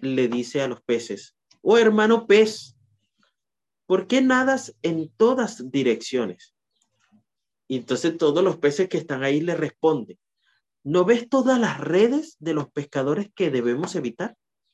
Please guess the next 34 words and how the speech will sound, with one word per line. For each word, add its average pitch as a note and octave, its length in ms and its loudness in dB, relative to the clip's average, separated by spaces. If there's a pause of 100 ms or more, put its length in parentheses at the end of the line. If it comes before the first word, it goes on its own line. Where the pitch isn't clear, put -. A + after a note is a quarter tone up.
(340)
Este F#3 320 2
río A#3+ 420 2
se - 160 -6
ha F3 100 -4
convertido F#3 800 -4 (400)
en D#3 300 -2
una A3 340 -2
carrera F3 640 -2
olímpica C4 960 0 (240)
de C#3+ 180 0
obstáculos, - 1120 -8 (300)
¿no? E3 320 -8
Sin D#3 340 -2
medalla C#3 400 2
de E3+ 100 0
oro C#3+ 220 0
al D#3+ 100 -2
final". A2+ 460 -8 (1600)
"Oh, G#3 280 6
hermano D#3+ 480 2
pez", - 480 -4 (100)
exclama A2+ 640 -4
el A#2+ 80 -4
zorro, - 480 -6 (720)
"¿por F#3 320 0
qué D4+ 200 2
no C#4+ 200 2
te C4 160 0
unes A#3+ 500 -2
a D#3 120 -2
mí F#3 320 -2
en F#3+ 160 -4
tierra E3+ 240 -4
firme? E3+ 440 -8